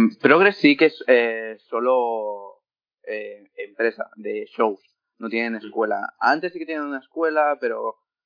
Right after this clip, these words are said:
Speaker 1: Eh, no sé qué movidas hubo, que cam-, cambió de nombre, ya no es,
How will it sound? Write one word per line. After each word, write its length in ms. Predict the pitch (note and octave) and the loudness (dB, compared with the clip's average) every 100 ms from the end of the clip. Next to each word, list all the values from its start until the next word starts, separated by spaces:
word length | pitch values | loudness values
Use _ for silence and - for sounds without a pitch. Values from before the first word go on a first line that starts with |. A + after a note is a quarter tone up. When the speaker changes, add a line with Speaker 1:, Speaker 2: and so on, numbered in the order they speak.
| _ | _
Speaker 1:
Eh, 500 | - A2 A2 G#2+ G#2+ G2+ G2+ G2+ _ _ _ _ _ _ _ _ | -12 -10 -10 -10 -12 -16 -20 _ _ _ _ _ _ _ _ _
no 160 | - | -20
sé 80 | _ | _
qué 120 | - | -6
movidas 400 | A#2 A2 A2+ G#2+ - | 0 2 4 2 2
hubo, 420 | D3 D#3 D#3 D3 | 2 2 4 0
que 140 | C#3 A#2 | 0 -4
cam-, 260 | A2+ A#2 A2+ | -6 -8 -14
cambió 260 | - A2+ B2 | -8 -6 -6
de 120 | B2 | -8
nombre, 340 | C3+ C#3+ C3+ | -8 -8 -6
ya 120 | B2+ A#2+ | -6 -8
no 160 | A#2+ | -12
es, 440 | A#2 A#2 A#2 A#2 | -18 -20 -20 -20